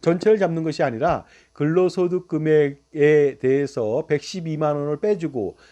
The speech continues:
거기에 칠십 프로만 잡아주니까 상대적으로 유리할 수가 있습니다. 그러다 보니까요. 개인 같은 경우에는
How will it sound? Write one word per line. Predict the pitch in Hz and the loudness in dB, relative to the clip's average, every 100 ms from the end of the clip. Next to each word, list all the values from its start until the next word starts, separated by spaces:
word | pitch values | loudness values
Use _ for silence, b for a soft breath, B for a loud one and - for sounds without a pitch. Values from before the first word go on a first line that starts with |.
| b | b
거기에 | 139 139 151 160 | 0 2 0 0
칠십 | - 233 269 254 | -4 -8 -8 -4
프로만 | 208 175 165 | -2 0 -2
잡아주니까 | 143 135 135 131 117 143 | -2 -2 -2 -2 -2 -2
상대적으로 | - 196 185 147 165 | -2 -2 0 0 0
유리할 | 160 147 170 160 | 2 2 4 4
수가 | 143 156 160 | 2 -2 0
있습니다. | 156 - 151 139 170 123 80 b b b b | -2 -4 -6 2 4 4 0 b b b b
그러다 | - 226 269 | -4 2 2
보니까요. | 208 185 147 117 139 139 80 _ _ _ _ _ b b b b b b | 2 2 4 4 4 2 -2 _ _ _ _ _ b b b b b b
개인 | 170 247 | 2 4
같은 | 277 247 240 233 | 4 2 0 -2
경우에는 | 208 196 190 160 151 165 269 | 0 0 0 0 2 2 0